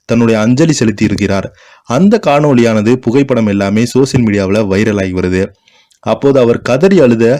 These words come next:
சிறிது நேரம் தரையில் கண்களை மூடி அமர்ந்து அழுதும் இருக்கிறார். இதனை எடுத்து செய்தியாளர்களை சந்தித்த சூர்யா, "அண்ணனுடைய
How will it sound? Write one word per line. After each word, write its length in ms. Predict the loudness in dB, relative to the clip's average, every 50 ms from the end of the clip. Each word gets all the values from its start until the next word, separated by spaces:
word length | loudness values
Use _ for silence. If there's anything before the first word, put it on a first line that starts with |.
| -6 _ _ _ _ -8
சிறிது 300 | -4 0 0 2 2 2
நேரம் 320 | 2 2 0 0 0 -2 -4 _ _ _ _ _ _ _ _ _ _ -4
தரையில் 440 | -2 0 2 2 2 2 0 0 -2
கண்களை 400 | -2 -2 -2 0 2 2 2 2
மூடி 300 | 2 2 2 2 2 2
அமர்ந்து 420 | 2 2 2 0 0 0 0 0 0
அழுதும் 300 | 0 0 -2 -2 -2 -2
இருக்கிறார். 540 | -2 -2 -4 -4 -4 -4 -4 -6 -6 -8 -6
இதனை 300 | -4 -2 -2 0 0 0
எடுத்து 280 | 0 0 0 0 0 -2 0
செய்தியாளர்களை 580 | 0 0 2 2 2 2 2 2 0 0 -2 -2
சந்தித்த 400 | -2 -4 -4 -4 -4 -4 -4 -4
சூர்யா, 380 | -2 -2 -2 0 0 0 0 -2 -4 -8 _ _ _ _ _ _ _ _ _ -6 -4
"அண்ணனுடைய 460 | 0 2 2 4 4 4 4 2